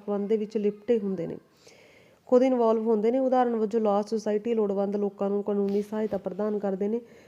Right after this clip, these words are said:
ਵਿਆਹ ਨਿਰਦੇਸ਼ਨ ਪਰਿਸ਼ਦ ਲੋੜਵੰਦ ਲੋ-, ਅਹ, ਵਿਆਹ ਸੰਬੰਧੀ ਮਾਮਲਿਆਂ ਵਿੱਚ ਲੋਕਾਂ ਦਾ ਮਾਰਗਦਰਸ਼ਨ ਕਰਦੇ ਨੇ। ਦੁਰਘਟਨਾ ਦੀ ਰੋਕਥਾਮ ਕਰਨ ਵਾਲੀ ਰਾਇਲ ਸੁਸਾਇਟੀ, ਅਹ, ਜਿਹੜੇ ਕਿ, ਇਹ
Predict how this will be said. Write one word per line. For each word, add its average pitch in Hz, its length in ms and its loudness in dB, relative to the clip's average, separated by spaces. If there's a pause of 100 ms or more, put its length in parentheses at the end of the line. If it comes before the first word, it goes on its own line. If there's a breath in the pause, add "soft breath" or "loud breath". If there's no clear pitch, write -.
(140 loud breath)
ਵਿਆਹ 214 260 2
ਨਿਰਦੇਸ਼ਨ 214 540 2
ਪਰਿਸ਼ਦ 214 460 0 (300)
ਲੋੜਵੰਦ 202 440 0
ਲੋ-, 196 240 -4
ਅਹ, 196 480 -2 (360)
ਵਿਆਹ 196 240 0
ਸੰਬੰਧੀ 226 260 0
ਮਾਮਲਿਆਂ 208 280 2
ਵਿੱਚ 202 140 -2
ਲੋਕਾਂ 202 240 -2
ਦਾ 208 60 0
ਮਾਰਗਦਰਸ਼ਨ 190 580 -2
ਕਰਦੇ 202 280 -2
ਨੇ। 285 140 -2 (400 loud breath)
ਦੁਰਘਟਨਾ 233 420 2
ਦੀ 233 100 6
ਰੋਕਥਾਮ 214 400 0
ਕਰਨ 208 220 -2
ਵਾਲੀ 202 240 2
ਰਾਇਲ 196 360 0
ਸੁਸਾਇਟੀ, 202 540 -6
ਅਹ, 208 1120 -2
ਜਿਹੜੇ 196 240 2
ਕਿ, 226 360 -4
ਇਹ 208 400 2